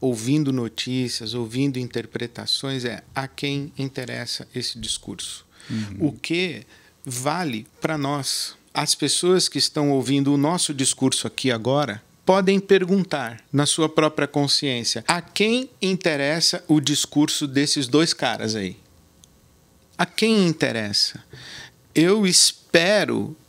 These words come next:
Speaker 1: diante de Deus, que o meu discurso interesse àqueles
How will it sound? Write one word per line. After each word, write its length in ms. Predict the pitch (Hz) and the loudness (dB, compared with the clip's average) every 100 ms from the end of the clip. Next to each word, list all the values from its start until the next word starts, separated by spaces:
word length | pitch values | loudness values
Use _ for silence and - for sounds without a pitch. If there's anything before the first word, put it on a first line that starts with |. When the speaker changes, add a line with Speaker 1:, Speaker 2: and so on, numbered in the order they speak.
| - - - | -20 -20 -8
Speaker 1:
diante 720 | 147 135 151 151 185 233 - | -2 0 4 6 6 4 2
de 140 | 160 131 | 0 -2
Deus, 480 | 117 135 151 131 - | 2 4 4 0 -2
que 140 | - | 2
o 60 | 147 | 4
meu 280 | 143 190 | 4 4
discurso 720 | 196 135 - 127 131 147 - 127 | 2 -2 -2 0 2 2 0 0
interesse 880 | 147 165 151 110 127 123 - - 101 - - - - - - _ _ - | 0 0 -4 -4 -4 -2 -4 -4 -14 -20 -20 -20 -20 -20 -20 _ _ -2
àqueles 880 | 143 147 - 147 151 156 151 - | -2 -2 0 0 2 2 0 -2